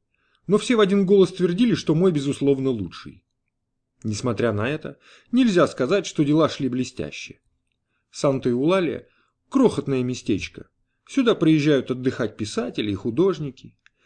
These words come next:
Это люди весьма бедные, но они вполне могли позволить себе рейстафель. Так почему бы им не бывать у меня чаще? Уж явно не из-за конкуренции ресторана Хуанита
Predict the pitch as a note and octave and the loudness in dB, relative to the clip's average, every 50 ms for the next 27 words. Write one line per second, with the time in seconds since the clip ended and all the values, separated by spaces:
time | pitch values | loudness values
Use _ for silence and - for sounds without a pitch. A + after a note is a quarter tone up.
0 | _ _ _ - - G#3 G#3 G#3 G#3 G#3 F#3 G#3 G3 G#3 G3 - G#3+ A3 G3+ F#3 | _ _ _ -4 -2 0 2 2 2 2 0 0 0 -2 -2 0 0 0 0 0
1 | E3+ F#3 F#3 C#3 G2 F#2 F2+ E2 D#2+ C2+ - _ _ _ _ _ _ _ _ _ | 0 2 2 2 0 0 -8 -8 -10 -12 -16 _ _ _ _ _ _ _ _ _
2 | _ - G3+ A3+ C4 C4+ C4 C#4 C4 - - C#4+ C4 G#3+ D#3 E3 F#3 G3+ G3+ E3 | _ -6 -2 0 2 2 2 2 0 2 2 2 4 4 2 2 2 2 2 2
3 | D#3 D3+ D3+ F3+ D3+ A#2+ A2+ A#2 A#2+ A#2 A2+ - C3 G#2 G#2 G#2 G#2 A2+ A2+ - | 2 2 2 2 0 2 0 -2 -2 -2 -4 -6 -4 -2 -2 -2 -2 -4 -8 -10
4 | - - - - - - - - _ _ _ _ _ _ _ _ _ _ _ _ | -12 -12 -14 -14 -16 -20 -20 -20 _ _ _ _ _ _ _ _ _ _ _ _
5 | _ _ _ _ _ _ _ - G#2 - - - C3 - - A2 A2 A2 G#2+ G#2 | _ _ _ _ _ _ _ -8 -8 -6 -4 -4 -4 -4 -4 -4 -4 -4 -2 0
6 | A2+ A2+ A#2+ A#2+ A#2+ B2 A#2 B2+ C3+ D3 C#3 C#3 E3 D#3 E3 E3+ F3+ F#3 - - | 0 0 0 -2 -4 -4 -4 -2 -2 -2 -4 -4 -4 -6 -6 -6 -8 -8 -8 -10
7 | G#3+ E3 - - - - - _ _ _ _ _ _ _ _ _ _ _ _ _ | -10 -10 -10 -12 -14 -14 -18 _ _ _ _ _ _ _ _ _ _ _ _ _
8 | _ _ _ _ - B2+ B2+ C#3 D3+ A#3 A#3+ F#3+ D#3+ D3 D3+ D3+ D3 C#3 C3 C3 | _ _ _ _ -8 -6 -4 0 2 2 2 2 2 0 0 0 0 -2 0 -2
9 | C#3+ C#3+ D#3+ D3 C3+ - D#3+ D#3 C#3+ A#2+ G#2+ G#2 - A#2 A2 A#2 G#2+ - - C3 | 0 0 0 0 2 2 2 2 2 0 -2 -2 -4 -4 -4 -4 -6 -4 -2 -2
10 | B2+ B2 A#2+ A#2 A2 - - B2+ C3+ C#3+ F#3 A3+ A3+ - E3+ - - | -2 -2 -4 -6 -8 -6 -4 -4 -2 0 -2 -2 -2 -2 -4 -6 -6